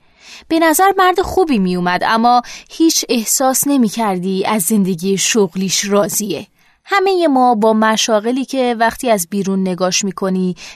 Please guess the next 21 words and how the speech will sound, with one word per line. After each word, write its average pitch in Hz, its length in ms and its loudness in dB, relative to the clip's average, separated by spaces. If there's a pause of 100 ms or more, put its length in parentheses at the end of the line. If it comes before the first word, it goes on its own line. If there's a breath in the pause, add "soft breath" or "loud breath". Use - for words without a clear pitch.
به 311 140 2
نظر 233 340 2
می‌رسه 208 460 0
کار 208 300 0
زیادی 190 440 0
انجام 190 380 0
نمیدن 196 600 0
آشناییم. 196 720 0 (760 soft breath)
مشاوران 190 600 0
منابع 180 400 0
انسانی، 196 920 0 (240 loud breath)
هماهنگ 214 540 0
کننده 190 400 -2
های 208 320 -2
ارتباطات، 196 920 -2 (280 loud breath)
پژوهشگران 190 920 -2
روابط 185 600 -2
عمومی، 190 800 0 (360 loud breath)
استراتژیست 247 920 -2
های 262 300 -4
مالی، 220 680 -2